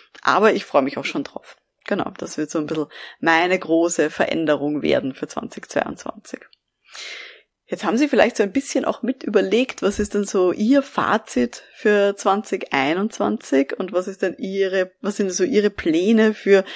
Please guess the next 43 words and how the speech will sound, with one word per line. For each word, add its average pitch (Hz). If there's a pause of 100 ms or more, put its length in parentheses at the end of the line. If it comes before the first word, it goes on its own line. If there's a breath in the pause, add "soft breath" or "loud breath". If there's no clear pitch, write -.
für 196
zweiundzwanzig? - (600 loud breath)
Also 165
es 180
würde 226
mich 262
sehr 220
freuen, -
wenn 202
ich 226
da 208
von -
Ihnen 254
so 247
ein 202
bisschen -
auch -
was 208
lese 202
und 208
auch 208
mitbekomme, 202
wie 196
das 202
für -
Sie 208
so 226
ausschaut. 220 (400 loud breath)
Schreiben 180
Sie 220
mir 226
gerne 233 (100)
auf -
LinkedIn 214
oder 185
Twitter, 233
immer 190
mit 180
dem 170
Hashtag 170
Pioniere 196
der 202
Prävention. 185